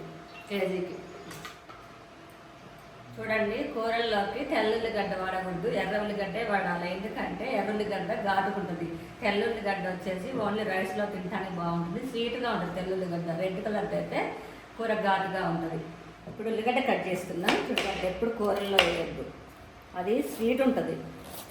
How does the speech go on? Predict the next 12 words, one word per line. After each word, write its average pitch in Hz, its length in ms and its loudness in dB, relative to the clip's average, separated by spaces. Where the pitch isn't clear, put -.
ఎర్ర 180 160 0
ఉల్లిగడ్డ 214 360 0
అయితే 254 120 -2
బాగా 190 180 6
ఘాటు 190 260 4
వస్తుంది 156 320 -4
అన్నమాట. - 240 -6
తెల్ల 208 240 2
ఉల్లిగడ్డ 202 340 2
రైస్లో 196 400 4
పెట్టుకొని 190 400 -2
తినడానికి 180 520 -2